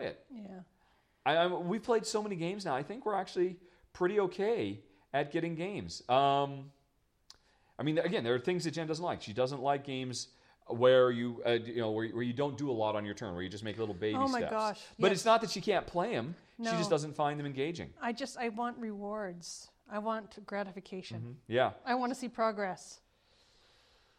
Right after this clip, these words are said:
Speaker 1: Let's see. Let me look at gone dot rahdo dot com and see if I've made a note of anything like that, that we might have gotten rid of a game because it just wouldn't gel. Um, I mean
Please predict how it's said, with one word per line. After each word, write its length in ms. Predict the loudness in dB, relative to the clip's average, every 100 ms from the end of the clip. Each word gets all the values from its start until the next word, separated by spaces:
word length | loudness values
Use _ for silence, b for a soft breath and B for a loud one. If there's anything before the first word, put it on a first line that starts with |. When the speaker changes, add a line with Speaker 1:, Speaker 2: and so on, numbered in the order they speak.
| b b
Speaker 1:
Let's 200 | -8 -6
see. 380 | -4 -2 -2 0
Let 100 | -2
me 80 | 2
look 240 | 2 2
at 340 | 0 0 -2 -2
gone 420 | 0 2 0 -2
dot 280 | -2 -2 -2
rahdo 380 | -2 0 0
dot 320 | -2 -4 -6 -10
com 400 | -10 -8 -6 -8
and 100 | -8
see 140 | -6
if 80 | -2
I've 160 | -2
made 220 | -2 -4 -4
a 60 |
note 360 | -4 -2 -4 -4
of 240 | -8 -8 -10
anything 500 | -8 -8 -8 -10 -10
like 300 | -8 -8 -8
that, 260 | -10 -10 -8
that 80 | -8
we 100 | -6
might 200 | -4 -4
have 100 | -4
gotten 240 | -6 -4
rid 100 | -6
of 60 | -6
a 40 |
game 320 | -8 -8 -8
because 380 | -8 -8 -8 -6
it 120 | -10
just 520 | -8 -4 -4 -4 -10 -12
wouldn't 520 | -8 -6 -6 -8 -12
gel. 540 | -12 -12 -8 -6 -8 -12 _ b b b 4
Um, 460 | 6 8 6 4
I 60 | 2
mean 280 | 0 0